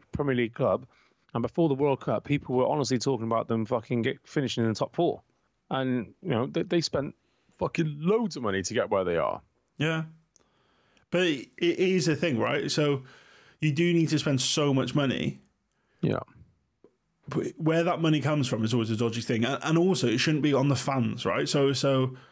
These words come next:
Speaker 2: if we're talking about Newcastle, for example, and we're talking about the Saudis, or we're talking about City fans,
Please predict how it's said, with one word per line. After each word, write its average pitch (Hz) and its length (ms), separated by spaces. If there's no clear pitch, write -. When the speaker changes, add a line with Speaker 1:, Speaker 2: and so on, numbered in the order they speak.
Speaker 2:
if 156 220
we're 147 580
talking 135 220
about 127 120
Newcastle, 123 520
for 120 120
example, 113 340
and 113 80
we're 110 60
talking 120 200
about 117 80
the - 80
Saudis, 113 400
or 120 60
we're 113 60
talking 117 260
about 117 200
City - 240
fans, 107 480